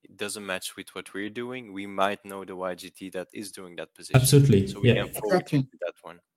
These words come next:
Speaker 1: So
Speaker 3: Very
Speaker 2: Exactly.
Speaker 3: good point,
Speaker 1: keep in
Speaker 3: uh,
Speaker 1: mind.
Speaker 3: very good point.
Speaker 2: Uh, is there any way to contact the position supervisor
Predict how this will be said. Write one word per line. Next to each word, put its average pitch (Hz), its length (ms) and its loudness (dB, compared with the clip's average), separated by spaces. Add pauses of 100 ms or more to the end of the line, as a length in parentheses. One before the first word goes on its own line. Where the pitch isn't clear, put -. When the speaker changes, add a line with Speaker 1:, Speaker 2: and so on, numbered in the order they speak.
(120)
Speaker 1:
So - 220 -20 (220)
Speaker 3:
Very 147 120 12
Speaker 2:
Exactly. - 220 8
Speaker 3:
good - 80 0
point, 156 140 2 (120)
Speaker 1:
keep - 40 -10
in 143 80 -6
Speaker 3:
uh, 139 60 -6
Speaker 1:
mind. 139 140 -8 (800)
Speaker 3:
very 147 100 -20
good - 300 -2
point. 143 300 0 (1200)
Speaker 2:
Uh, 127 280 12
is 151 100 10
there 180 260 12
any 185 280 12
way 127 340 12
to 139 120 2
contact 147 600 8
the 127 80 12
position 143 540 10
supervisor 139 1000 12